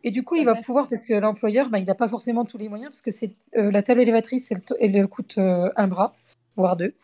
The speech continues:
Speaker 1: Donc, du coup, l'employeur va
Speaker 2: <laughs>
Speaker 1: pouvoir avoir, euh, des aides pour, euh, aider sa salariée, bah, à mieux faire son travail. Vous allez pouvoir aussi bénéficier d'un mi-temps thérapeutique ou, euh, d'un quatre-vingts pour cent qui va être compensé par une allocation, euh,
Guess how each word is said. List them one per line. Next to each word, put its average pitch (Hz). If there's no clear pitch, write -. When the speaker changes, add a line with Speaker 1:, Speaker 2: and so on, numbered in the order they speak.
Speaker 1:
Donc, 233
du 226
coup, -
l'employeur 277
va 247
Speaker 2:
<laughs> 226
Speaker 1:
pouvoir 247
avoir, 226
euh, 220
des 220
aides 262
pour, 220
euh, 220
aider 233
sa 226
salariée, 220
bah, 214
à 208
mieux 220
faire 277
son 269
travail. 202
Vous 233
allez 240
pouvoir 247
aussi 247
bénéficier 233
d'un 226
mi-temps 208
thérapeutique 208
ou, 196
euh, 190
d'un 185
quatre-vingts 202
pour 262
cent 208
qui 208
va 202
être 202
compensé 202
par 202
une 190
allocation, 202
euh, 185